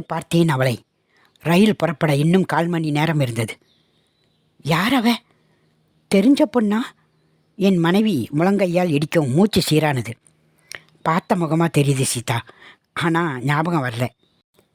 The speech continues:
அக்மார்க் பொய், மறக்கக்கூடிய முகமா அது?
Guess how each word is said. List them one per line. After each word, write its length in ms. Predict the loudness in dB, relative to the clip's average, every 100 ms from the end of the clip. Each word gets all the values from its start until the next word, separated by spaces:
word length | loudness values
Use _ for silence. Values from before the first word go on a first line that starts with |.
| _ _ -8
அக்மார்க் 460 | -2 0 2 -2 -2
பொய், 260 | -2 -2 -8 _ _ _ _ _
மறக்கக்கூடிய 600 | -6 -4 -4 -2 0 0
முகமா 300 | 0 0 0
அது? 300 | 2 0 -2